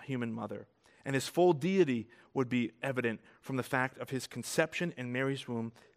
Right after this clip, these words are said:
by the powerful work of the Holy Spirit." And then the virgin birth also makes possible Christ's true humanity,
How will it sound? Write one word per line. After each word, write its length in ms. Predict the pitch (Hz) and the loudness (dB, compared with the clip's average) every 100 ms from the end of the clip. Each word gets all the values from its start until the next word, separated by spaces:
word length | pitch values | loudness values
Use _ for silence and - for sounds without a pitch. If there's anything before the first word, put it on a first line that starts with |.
| _ _ _ _ | _ _ _ _
by 100 | 127 | -4
the 100 | 113 | -4
powerful 440 | - 139 147 - | -2 0 0 0
work 240 | 120 117 117 | -2 -2 -2
of 100 | 113 | -8
the 80 | 117 | -6
Holy 240 | 117 107 | -6 -8
Spirit." 380 | - - 107 107 _ _ _ _ _ _ _ _ _ _ _ _ _ _ _ _ _ _ | -10 -12 -14 -16 _ _ _ _ _ _ _ _ _ _ _ _ _ _ _ _ _ _
And 100 | - | -8
then 60 | 127 | -4
the 60 | 120 | 2
virgin 360 | 131 139 143 | 4 4 2
birth 260 | 123 127 127 - | 4 2 2 -2
also 320 | 131 151 147 | 0 2 2
makes 280 | 123 117 - | 0 -2 -4
possible 580 | 127 113 - - 120 - - - | -2 -2 -2 -4 -4 -6 -20 -16
Christ's 340 | - 143 143 - | 0 2 2 -4
true 340 | - - 139 | -6 -2 0
humanity, 720 | 127 127 120 120 143 117 107 | -2 -4 -2 0 0 -2 -4